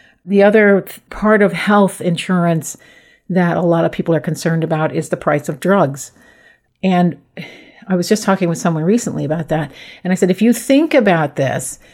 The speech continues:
when you have global markets, there's not a lot of competition because the company that is a global company sets the prices." So why is it we're paying, you know,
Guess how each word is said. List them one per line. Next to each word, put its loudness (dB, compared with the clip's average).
when 4
you 4
have 0
global 4
markets, -6
there's 2
not 4
a 2
lot 2
of -6
competition -2
because 0
the -2
company 0
that 0
is -4
a 2
global 0
company 0
sets -2
the -4
prices." -4
So 2
why 2
is 4
it 4
we're 2
paying, 0
you 2
know, 0